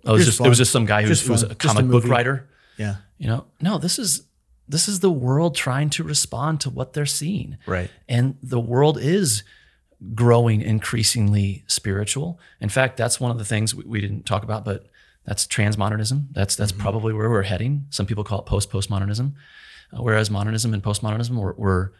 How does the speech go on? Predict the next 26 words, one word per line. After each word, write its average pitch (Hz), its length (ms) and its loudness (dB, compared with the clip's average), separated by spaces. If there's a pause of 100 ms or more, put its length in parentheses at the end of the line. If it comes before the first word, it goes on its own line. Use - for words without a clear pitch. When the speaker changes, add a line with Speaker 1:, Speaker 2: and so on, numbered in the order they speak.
(140)
Speaker 1:
very 104 140 2
secular 110 440 2
in 120 100 0
nature. 139 400 -2 (460)
We - 80 0
see 110 180 2
a 101 80 4
new 98 220 4
movement. 127 500 2
Speaker 2:
Mm-hmm. 104 200 -4
Speaker 1:
It's 98 120 2
still 123 220 -2
a 107 40 2
modernistic 110 560 -2
movement. 143 400 0 (440)
Um, 98 260 -2
it's - 180 -6
based 101 300 -2
upon 107 180 -2
sustainability. 101 920 -2 (280)
It's - 120 -12
based 95 240 -4
upon, 95 420 -4
you 110 80 -6
know, 92 280 -6 (200)
nature, 117 540 -4